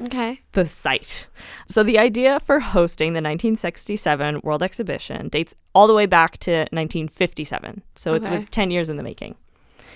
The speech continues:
Speaker 2: So a guy by the name of Colonel Seg-, Sevigny,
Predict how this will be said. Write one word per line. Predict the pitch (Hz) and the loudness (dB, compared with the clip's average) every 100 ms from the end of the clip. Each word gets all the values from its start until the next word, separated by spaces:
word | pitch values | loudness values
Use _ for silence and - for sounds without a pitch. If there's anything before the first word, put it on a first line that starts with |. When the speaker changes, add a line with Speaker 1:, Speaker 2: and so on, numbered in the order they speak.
| - - - _ | -20 -20 -20 _
Speaker 2:
So | - 254 | 4 6
a | 254 | 6
guy | 226 214 | 4 4
by | 262 285 | 2 -2
the | 294 | -2
name | 254 240 | -2 0
of | 226 220 - | -2 -4 -10
Colonel | - 190 196 196 - | -6 0 2 0 -2
Seg-, | - - 160 170 - - | -8 -4 -4 -4 -8 -8
Sevigny, | - 175 196 196 196 226 233 269 294 | -2 -2 -2 -4 -4 -2 -2 -4 -8